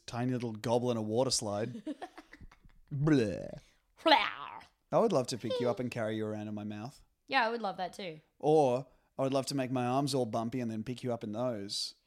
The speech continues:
Speaker 2: All bumpy?
Speaker 1: Yeah, I want, I want a bump on the bicep.
Speaker 2: Oh, right, you want to be strong, but you've said it like an insane.
Speaker 1: Yeah, I don't give a shit about being strong.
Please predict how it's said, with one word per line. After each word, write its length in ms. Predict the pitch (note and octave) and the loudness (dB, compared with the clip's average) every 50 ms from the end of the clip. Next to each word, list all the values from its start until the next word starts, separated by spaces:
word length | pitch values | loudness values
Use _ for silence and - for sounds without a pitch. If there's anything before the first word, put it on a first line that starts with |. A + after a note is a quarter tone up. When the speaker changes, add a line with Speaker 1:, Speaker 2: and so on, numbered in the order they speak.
| _ _ - | _ _ -6
Speaker 2:
All 120 | A#3+ A#3+ | -6 -4
bumpy? 520 | G3 G#3 G3+ A#3+ C#4 - - G#3+ A#3+ C#4+ - _ _ _ - | -2 -2 -2 -2 -4 -8 -10 -10 -10 -12 -14 _ _ _ -4
Speaker 1:
Yeah, 540 | F3+ F#3+ G#3 A3 G#3+ F3+ D3+ B2+ A2+ G2+ F2 | 0 4 6 8 8 8 6 4 0 -2 -4
I 60 | G2 C3+ | -2 0
want, 220 | D3 E3+ F#3 G3+ - | 2 2 0 0 0
I 40 | D#3 | 2
want 180 | D#3 E3+ F#3+ G3 | 2 4 4 2
a 20 | |
bump 500 | D3 A#2 A2+ - C#3+ C#3+ B2+ A#2 D3+ F#3 - _ _ _ _ _ _ _ _ _ _ _ - | 2 0 0 2 2 4 2 2 -2 -6 -10 _ _ _ _ _ _ _ _ _ _ _ -8
on 200 | - B2+ A2+ A2 | -4 -2 -2 -2
the 80 | A#2 | -2
bicep. 760 | G#2+ G#2+ - B2+ A#2+ A#2+ B2 A#2 A2 - A#2 G#2 E2 D#2 - - _ _ _ _ _ _ _ _ _ _ _ _ _ _ _ _ _ _ _ - | -4 -2 0 2 2 2 2 2 0 0 0 -2 -6 -8 -14 -20 _ _ _ _ _ _ _ _ _ _ _ _ _ _ _ _ _ _ _ 2
Speaker 2:
Oh, 260 | A3+ A#3+ A#3+ A#3 A3+ A3 | 4 6 8 6 6 4
right, 240 | G#3+ G#3+ G#3 F#3+ F#3 | 4 2 2 0 0
you 100 | G3+ G#3 | -2 -4
want 160 | G#3+ G#3+ G#3+ | -4 -6 -6
to 60 | A3 G#3+ | -6 -8
be 120 | G3+ F#3+ | -8 -8
strong, 580 | - - - - - G#3 G3+ G3 F3+ E3 D#3+ D#3 | -10 -10 -10 -6 -4 -2 -2 -2 -2 -4 -8 -12
but 100 | - G3+ | -12 -12
you've 180 | G#3 G3+ G3+ F3+ | -10 -10 -10 -10
said 220 | - - G#3 G3 F#3 | -8 -6 -6 -6 -6
it 100 | F3+ - | -6 -6
like 260 | F3+ F3+ F3 F3 - | -6 -6 -6 -6 -8
an 80 | F3 F3 | -10 -10
insane. 580 | F3 F3+ E3 - F#3 F3 E3+ D#3+ D3+ D3 - - _ _ _ _ _ _ _ _ _ _ _ _ _ _ _ _ _ _ _ _ _ _ _ _ _ - | -10 -12 -10 -10 -8 -8 -10 -10 -12 -14 -18 -20 _ _ _ _ _ _ _ _ _ _ _ _ _ _ _ _ _ _ _ _ _ _ _ _ _ 0
Speaker 1:
Yeah, 180 | F3 F3 F3+ F3+ | 4 6 8 8
I 40 | |
don't 140 | G3 A#3+ A3+ | 8 6 4
give 100 | G3+ A#3 | 2 0
a 60 | F3 | 0
shit 160 | C#3 - D#3 D3+ | 0 0 0 2
about 180 | C#3 C3 B2 | 2 2 2
being 160 | B2 A#2+ A#2 | 0 -2 -2
strong. 520 | - - - C3+ B2 A#2+ A2+ G#2 F#2+ G2 | -2 -2 -2 0 0 0 0 -2 -6 -10